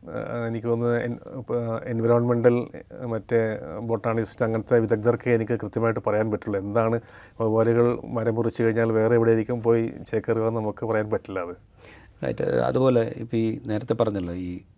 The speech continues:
Speaker 2: ഈ ഇപ്പുണ്ടായ ഔട്ട്ബ്രേക്കിൻ്റെ ഒരു പ്രഹരശേഷിയെക്കുറിച്ച് നേരത്തെ
Speaker 1: ഉം.
Speaker 2: സംസാരിച്ചല്ലോ. അപ്പോൾ ഈ മൂന്നാഴ്ചയുടെ ഒരു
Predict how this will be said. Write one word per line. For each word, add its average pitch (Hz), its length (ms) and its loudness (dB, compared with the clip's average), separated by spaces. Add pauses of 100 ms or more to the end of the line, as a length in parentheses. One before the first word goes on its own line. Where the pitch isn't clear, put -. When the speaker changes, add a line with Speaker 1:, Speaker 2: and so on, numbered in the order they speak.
(220)
Speaker 2:
ഈ 85 240 -8 (420)
ഇപ്പുണ്ടായ 120 640 4
ഔട്ട്ബ്രേക്കിൻ്റെ 113 720 0
ഒരു 117 140 -6
പ്രഹരശേഷിയെക്കുറിച്ച് 110 920 -2
നേരത്തെ 104 300 -4
Speaker 1:
ഉം. 107 60 -2
Speaker 2:
സംസാരിച്ചല്ലോ. 98 580 -6 (380)
അപ്പോൾ 143 320 0
ഈ 139 100 0
മൂന്നാഴ്ചയുടെ 139 1080 2
ഒരു 113 200 -6